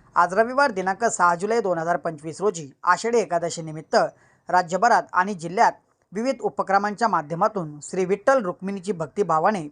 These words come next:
पूजा केली जात असताना कोपरगाव शहरातही विशेष उपक्रम राबवण्यात आले. शहरातील सामाजिक कार्यात नेहमी अग्रेसर असणाऱ्या नरसिंह प्रतिष्ठान व परमवीर ग्रुप कोपरगावच्या वतीने काँग्रेस कमिटीजवळ आषाढ एकादशी निमित्ताने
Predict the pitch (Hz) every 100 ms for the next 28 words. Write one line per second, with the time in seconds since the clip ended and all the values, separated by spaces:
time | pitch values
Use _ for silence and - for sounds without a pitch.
0 | - 175 214 220 226 233 180 170 160 -
1 | 220 190 143 _ _ _ _ _ 214 220
2 | 254 254 277 - 170 175 196 220 147 170
3 | 185 233 220 - 165 175 208 208 160 151
4 | 208 226 170 151 143 _ _ _ _ -
5 | - 214 233 269 262 - 175 185 233 -
6 | 175 180 185 - 185 190 214 - 170 175
7 | 175 208 202 165 190 226 170 143 _ _
8 | _ 170 185 170 254 254 180 160 170 247
9 | 190 156 180 196 185 185 185 233 180 175
10 | - _ 175 170 175 180 190 180 156 226
11 | 190 143 _ _ - 185 202 247 - 185
12 | 175 175 165 220 160 - _ _ - -
13 | 247 254 190 190 185 175 214 180 165 -
14 | 214 185 147